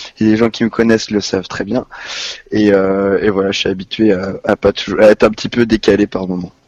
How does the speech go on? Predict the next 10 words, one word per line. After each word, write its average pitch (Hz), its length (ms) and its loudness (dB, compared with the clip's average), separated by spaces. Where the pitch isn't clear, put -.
Euh, 110 220 8
non, 131 140 4
mais 135 120 4
plus 143 180 -2
sérieusement, 127 680 4
euh, 113 320 4
je, 107 720 2
ben, 104 320 0
voilà, 104 300 4
je 101 800 -4